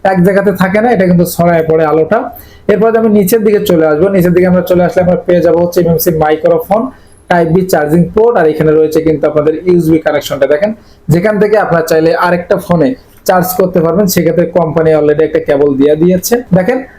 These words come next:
আপনারা চাইলে এখান থেকে এই দুটি কেবলের মাধ্যমে কিন্তু আপনারা চার্জ করতে পারেন এবং Android ফোনেও কিন্তু আপনারা এটা চার্জ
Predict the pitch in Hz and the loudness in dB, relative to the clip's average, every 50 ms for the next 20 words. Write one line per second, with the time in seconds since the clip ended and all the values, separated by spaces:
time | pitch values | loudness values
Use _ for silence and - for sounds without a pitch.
0 | - - 180 180 185 208 208 208 208 208 202 208 240 247 208 175 180 180 180 180 | -6 -4 -4 -2 0 0 -2 0 0 0 2 2 2 2 2 2 2 2 2 2
1 | 196 190 247 254 220 185 165 147 143 170 165 - 190 185 190 170 165 156 156 151 | 2 2 0 0 2 0 0 2 0 0 0 0 -2 0 0 0 2 0 0 0
2 | 147 143 139 147 147 147 151 143 151 147 156 156 - 160 160 160 - 180 170 196 | 0 0 0 0 0 0 0 0 0 0 0 0 -2 -2 -2 -2 -2 -2 0 2
3 | 202 202 190 175 165 160 - 165 180 185 190 202 214 196 - - 202 202 196 175 | 2 2 2 0 0 -2 0 0 2 2 2 2 2 0 -2 -2 -2 0 0 0
4 | 175 165 160 165 160 156 156 151 151 - 214 - - - - - - - - 208 | 0 0 0 -2 -2 0 0 0 0 0 -2 -4 -4 -8 -16 -20 -20 -6 -2 -2
5 | 190 175 | -2 -2